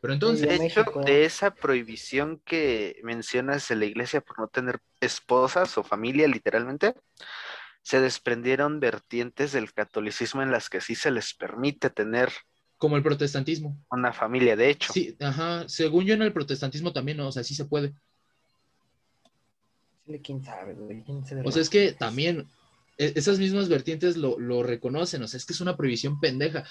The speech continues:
Speaker 1: O sea, somos seres humanos, es una necesidad fisiológica, y si tú se las prohíbes, pues ahora sí que le van a tirar a lo
Speaker 3: A
Speaker 1: primero
Speaker 3: ver,
Speaker 1: que
Speaker 3: güey,
Speaker 1: tienen,
Speaker 3: espérame.
Speaker 1: y como lo que tienen más cerca es un pobre monaguillo, pues él termina pagando los platos rotos.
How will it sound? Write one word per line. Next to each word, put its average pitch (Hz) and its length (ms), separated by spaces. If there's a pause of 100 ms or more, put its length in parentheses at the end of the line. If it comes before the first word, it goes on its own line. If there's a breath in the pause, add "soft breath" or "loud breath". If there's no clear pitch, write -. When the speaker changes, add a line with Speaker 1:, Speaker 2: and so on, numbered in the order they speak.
(200 loud breath)
Speaker 1:
O 135 80
sea, 165 300
somos 196 320
seres 208 240
humanos, 170 560
es 151 120
una 202 160
necesidad 147 520
fisiológica, 160 1000 (160)
y 139 80
si 143 120
tú 175 100
se 202 120
las 180 200
prohíbes, 196 680 (680)
pues 139 140
ahora 175 140
sí 185 120
que 185 100
le 160 80
van 165 140
a 175 100
tirar 165 260
a 170 60
lo 160 100
Speaker 3:
A - 40
Speaker 1:
primero 151 220
Speaker 3:
ver, 165 120
Speaker 1:
que 151 80
Speaker 3:
güey, 156 80
Speaker 1:
tienen, 190 220
Speaker 3:
espérame. 139 260
Speaker 1:
y 135 80
como 135 240
lo 131 160
que 139 80
tienen 170 300
más 170 120
cerca 170 200
es 151 100
un 151 140
pobre 165 240
monaguillo, 170 600
pues 123 200
él 131 100
termina 135 400
pagando 131 340
los 123 140
platos 127 360
rotos. 139 460